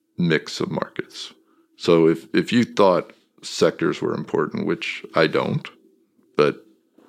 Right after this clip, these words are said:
a lot of people in the industry do. So you add all the currency pairs and you add, you know, anything and everything. All what you're doing is changing the mix of your portfolio.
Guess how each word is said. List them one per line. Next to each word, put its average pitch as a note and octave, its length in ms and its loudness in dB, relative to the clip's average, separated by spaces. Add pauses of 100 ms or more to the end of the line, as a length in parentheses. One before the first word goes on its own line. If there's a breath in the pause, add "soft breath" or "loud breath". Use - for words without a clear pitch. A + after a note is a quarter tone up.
a F#2 60 -4
lot E2+ 160 4
of D#2 100 -2
people E2 220 0
in D#2+ 60 -2
the D#2 60 0
industry D#2 380 -4
do. D#2 480 0 (960 loud breath)
So G2 160 4
you F#2 320 6
add E2+ 440 2 (500)
all G#2+ 160 6
the F#2 100 -2
currency F2 480 -2
pairs - 720 -2
and - 120 -2
you E2 180 0
add, E2 460 0 (160)
you - 80 -10
know, - 420 -10 (540)
anything G#2+ 500 6
and E2 140 2
everything. D#2+ 680 0 (340 soft breath)
All - 120 4
what D#3 160 4
you're - 140 -2
doing F2+ 520 2
is D2+ 220 -6
changing E2 480 0
the C#2+ 80 -4
mix D#2 320 -2
of D2 120 0
your D#2 120 -2
portfolio. E2 840 2